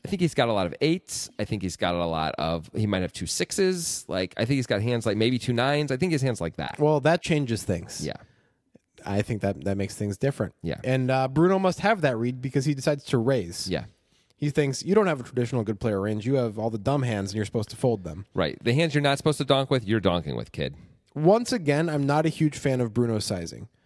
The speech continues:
Speaker 2: Ron had bet two thirty-five into four fifteen, and Bruno raises to five seventy-five.
Speaker 1: What are we trying to accomplish with
Speaker 2: It
Speaker 1: this
Speaker 2: feels
Speaker 1: size?
Speaker 2: way too small.
Speaker 1: Is it possible that we're tr-, making it this size so that we can shove the river correctly? Is that why? Is that what's going on? So we can shove as a bluff correctly if we miss?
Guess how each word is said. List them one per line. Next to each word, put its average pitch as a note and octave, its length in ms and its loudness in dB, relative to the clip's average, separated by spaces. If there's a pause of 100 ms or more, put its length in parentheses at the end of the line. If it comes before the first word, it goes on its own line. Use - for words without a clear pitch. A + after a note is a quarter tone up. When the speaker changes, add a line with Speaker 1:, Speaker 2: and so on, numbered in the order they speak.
(380)
Speaker 2:
Ron C#3+ 240 4
had E3 140 0
bet C#3+ 200 0
two F3 140 2
thirty-five D3+ 500 2
into C3 160 0
four C3 200 2
fifteen, C3 280 -2
and A#2+ 140 2
Bruno C3 220 4
raises A#2+ 260 0
to A#2+ 100 -4
five A2 300 0
seventy-five. G2 640 -6 (320)
Speaker 1:
What B2+ 180 2
are A#3+ 60 2
we C#4+ 60 -2
trying A3+ 180 0
to F3 80 0
accomplish A2+ 540 -2
with F2+ 120 -2
Speaker 2:
It D3+ 40 6
Speaker 1:
this E3 120 0
Speaker 2:
feels F#3 220 4
Speaker 1:
size? D3+ 180 0
Speaker 2:
way D3 140 4
too E3 200 0
small. A2 440 -2 (880)
Speaker 1:
Is D3+ 140 0
it F3 100 0
possible G#3 480 0
that F#3 180 0
we're C#3 280 0
tr-, - 180 -18
making D3+ 280 -2
it D3 60 -4
this C#3+ 140 -2
size C3 240 -2
so C#3+ 80 -4
that B2 80 0
we A#2 140 -2
can A2+ 140 -8
shove A#2 280 -2
the A2+ 80 2
river G#2 480 0
correctly? G#2 540 -6 (320)
Is F#2+ 100 -8
that G2+ 180 0
why? B2+ 300 0
Is G#2 140 -4
that F#2 120 -2
what's A2+ 140 -6
going A2+ 240 -2
on? A#2 180 -2
So A#2+ 100 -2
we A2+ 60 -2
can G#2+ 120 -4
shove G2+ 200 0
as G2 120 -2
a F#2+ 40 -4
bluff F2 360 -2
correctly F2+ 320 -4
if E2 100 -10
we F2 80 -2
miss? D#2+ 420 -8